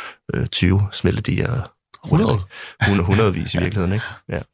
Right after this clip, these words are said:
Speaker 2: Men nu
Speaker 1: Tyve var,
Speaker 2: jeg
Speaker 1: tyve var en underdrivelse.
Speaker 2: Jeg bliver nødt til at høre, fordi nu, og vi snakker meget om det her, men det, det er sgu også fint.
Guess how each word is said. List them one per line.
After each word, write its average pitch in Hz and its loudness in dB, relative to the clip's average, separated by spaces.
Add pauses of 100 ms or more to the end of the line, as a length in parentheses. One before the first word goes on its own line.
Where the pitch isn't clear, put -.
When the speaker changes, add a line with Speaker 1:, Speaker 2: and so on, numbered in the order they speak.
(100)
Speaker 2:
Men 120 4
nu 127 4
Speaker 1:
Tyve 160 0
var, 196 0
Speaker 2:
jeg - -2
Speaker 1:
tyve 123 2
var 117 2
en 107 -2
underdrivelse. 110 -2
Speaker 2:
Jeg 127 2
bliver 127 4
nødt 139 0
til 139 -2
at 117 2
høre, 120 2
fordi 120 -2
nu, 127 2 (140)
og 117 2 (140)
vi 117 0
snakker 113 0
meget 113 2
om 110 2
det 107 0
her, 113 2
men 107 2
det, 107 -2
det - 2
er - 4
sgu - 0
også 165 -2
fint. 190 0